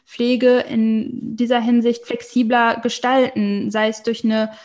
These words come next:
vielleicht Beschleunigung der Platzvergabe, aber auch Abbau der Bürokratie? Was sind da Ansätze, die wirklich für die Betroffenen die Flexibilität steigern würden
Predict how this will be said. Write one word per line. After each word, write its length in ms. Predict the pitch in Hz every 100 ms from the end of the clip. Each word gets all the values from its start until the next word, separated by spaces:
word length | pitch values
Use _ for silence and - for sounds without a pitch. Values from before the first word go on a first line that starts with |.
| - _ -
vielleicht 300 | 226 220 226
Beschleunigung 600 | - 233 233 240 226 220
der 100 | 214
Platzvergabe, 1400 | 214 - 240 240 - 254 254 247 254 262 262 262 262 -
aber 260 | - 220 -
auch 120 | 202
Abbau 520 | - - 247 240 233
der 120 | 226 202
Bürokratie? 920 | - - 240 233 - 226 - 262 247
Was 160 | 240
sind 220 | 262 247 233
da 180 | 220 226 -
Ansätze, 720 | 226 254 262 262 269 269 254
die 180 | 220 202
wirklich 460 | 233 262 269 262
für 80 | -
die 100 | 226
Betroffenen 920 | 214 208 - 233 254 - 262 262 262 262 -
die 80 | 233
Flexibilität 1040 | 214 233 - 220 226 220 220 - 240 247 -
steigern 720 | - - 214 240 269 269 254
würden 500 | 233 262 262 262 262